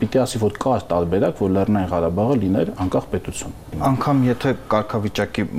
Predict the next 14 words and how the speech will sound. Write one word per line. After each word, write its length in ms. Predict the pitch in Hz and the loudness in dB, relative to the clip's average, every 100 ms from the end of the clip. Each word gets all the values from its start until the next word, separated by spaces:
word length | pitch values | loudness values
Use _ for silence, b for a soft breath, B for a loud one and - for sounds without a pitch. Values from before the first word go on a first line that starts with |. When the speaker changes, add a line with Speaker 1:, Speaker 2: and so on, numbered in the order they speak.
| 92 | 0
Speaker 2:
վատթարագույն 500 | 98 - 104 92 104 | 0 0 -2 0 -2
սցենարն 460 | 87 107 98 95 95 | -2 0 0 0 0
անխուսափելի 680 | 92 - - 107 - 113 139 | -2 -4 -4 -2 0 2 2
էր, 60 | 143 | 0
ստացվում 400 | - 131 - 156 | -2 -2 0 2
է, 20 | 151 | 2
որ 100 | 147 - - | 0 0 0
առնվազն 440 | 139 147 151 151 147 | 2 2 2 0 0
պատերազմից 500 | 139 143 143 143 147 | -2 0 0 0 -2
խուսափել 540 | - 127 - - 147 131 | -2 -2 -2 -2 -2 0
հնարավոր 480 | 123 120 120 117 135 | 2 2 2 2 2
էր, 140 | 113 - | 0 -2
ը, 180 | - 82 80 | -4 0 0
համարյա 340 | 92 90 92 | 0 0 0